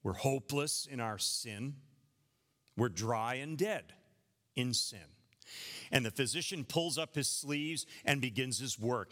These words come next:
with sin paid for at the cross. Listen to this description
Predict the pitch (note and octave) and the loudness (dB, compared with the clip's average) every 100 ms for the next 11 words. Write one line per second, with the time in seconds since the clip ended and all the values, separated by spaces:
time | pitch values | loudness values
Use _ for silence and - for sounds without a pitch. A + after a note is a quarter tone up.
0 | - - B2+ - - D#3+ F3 F#3 - E3 | -4 2 4 2 -2 -2 -4 -4 0 0
1 | C#3+ A2 - G#2+ A2 - - - B2+ A2 | 0 -4 -2 0 0 -4 -6 2 2 2
2 | - - - C3 F#2+ D2+ - - E3 - | -4 -4 0 2 2 0 -2 0 -2 -2
3 | C3 G#2+ D3 - - - - F#3+ G3 - | -4 -2 0 0 -2 -4 -2 0 0 0
4 | - E3+ | -2 -4